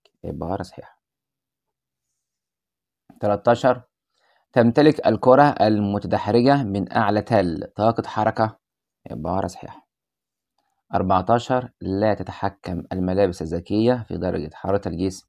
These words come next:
تتحكم، عبارة خطأ. خمستاشر، تستخدم الخرسانة في بناء الكباري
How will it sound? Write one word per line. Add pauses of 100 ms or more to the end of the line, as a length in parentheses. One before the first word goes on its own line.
(140)
تتحكم، (240)
عبارة
خطأ. (2750)
خمستاشر، (640)
تستخدم
الخرسانة
في
بناء
الكباري